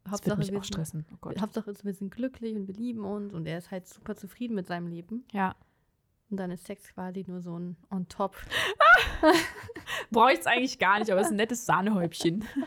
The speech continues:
Speaker 2: <laughs> Sahnehäubchen.
Speaker 1: Du bist so ein Sahnehäubchen.
Speaker 2: Jo. Ja, na, ich finde das gut, weil ich glaube, so ein Mann, der immer so will und an mir dranhängt, das wird mich dann irgendwann nerven, weißt du?
Speaker 1: Mhm.
Speaker 2: Und dann
Speaker 1: Ja.
Speaker 2: musst du dem Partner ja sagen, „Nein, ich will nicht“, dann fühlt der Partner sich auch abgestoßen.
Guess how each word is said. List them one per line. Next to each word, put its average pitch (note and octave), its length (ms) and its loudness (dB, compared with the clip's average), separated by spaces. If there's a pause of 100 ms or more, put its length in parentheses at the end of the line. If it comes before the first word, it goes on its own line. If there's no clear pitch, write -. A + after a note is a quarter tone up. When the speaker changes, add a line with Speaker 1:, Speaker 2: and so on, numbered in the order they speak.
(280)
Speaker 2:
<laughs> - 560 -8
Sahnehäubchen. - 680 -6 (600)
Speaker 1:
Du C#4+ 100 0
bist B3 140 -2
so F#3 80 0
ein E3+ 60 0
Sahnehäubchen. E3+ 680 -4
Speaker 2:
Jo. C4 120 -6 (460)
Ja, G3+ 280 -2
na, A#3 200 2
ich G#3+ 80 0
finde G#3 160 -4
das - 100 -12
gut, A#3 200 -8
weil F3 180 0 (140)
ich G3 100 -12
glaube, G#3 240 -4
so F#3 100 -8
ein F#3+ 40 -6
Mann, A3 220 -2
der F3+ 140 0
immer F#3+ 220 -6
so E3+ 240 -10
will G#3+ 380 -2
und - 160 -12
an F#3 80 -4
mir F#3 100 -6
dranhängt, A3+ 720 -6
das G#3+ 200 -8
wird G3 120 -12
mich G#3 100 -6
dann F#3+ 140 -6
irgendwann G3 340 -6
nerven, G#3 440 -2
weißt F3 300 -8
du? D#4+ 140 -8 (120)
Speaker 1:
Mhm. F3 380 -2 (560)
Speaker 2:
Und G#3 120 2
dann A3 80 8
Speaker 1:
Ja. - 40 8
Speaker 2:
musst A#3+ 200 2
du A#3+ 40 -2
dem G#3 160 -2
Partner G#3 300 -4
ja F#3+ 80 -2
sagen, G3 240 -6
„Nein, F#3+ 200 -6
ich - 180 -12
will B3 200 2
nicht“, G3+ 200 0
dann F3 80 -2
fühlt - 200 -16
der F#3+ 80 -2
Partner F#3 360 -6
sich E3+ 200 -8
auch - 120 -8
abgestoßen. - 840 -10